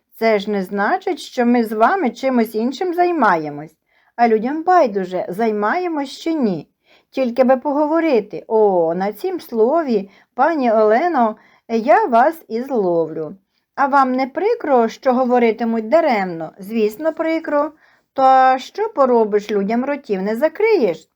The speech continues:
«Тоді слід чинити так, щоб прикро не було. Хоч знатимеш, чому говорять, чи не так?»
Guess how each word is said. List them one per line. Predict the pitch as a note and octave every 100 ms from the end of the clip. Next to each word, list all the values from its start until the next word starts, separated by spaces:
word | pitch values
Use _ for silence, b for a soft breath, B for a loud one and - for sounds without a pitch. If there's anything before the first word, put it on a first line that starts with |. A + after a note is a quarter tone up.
| _ _ _ _ _ _ -
«Тоді | A3+ G3+ C#4
слід | D4 B3 B3 F#4+ G4
чинити | - A#3 B3 D4+ A#3+
так, | A#3 D4 F#4
щоб | - - B3 - -
прикро | A#3 D#4 G#4 B3 F3+
не | F#3 A3+
було. | E4 A3 E3 D#3+ D#3+ - b b b
Хоч | - B4 A#4
знатимеш, | D#4 D#4+ F4 F4+ F4+ E4+ E4 E4 -
чому | - D#4 C#4+ D4+
говорять, | C4 C4 A#3+ D4+ G4+ C4+ G3+ - _
чи | - A4+
не | F4+
так?» | - D#3+ D#3 -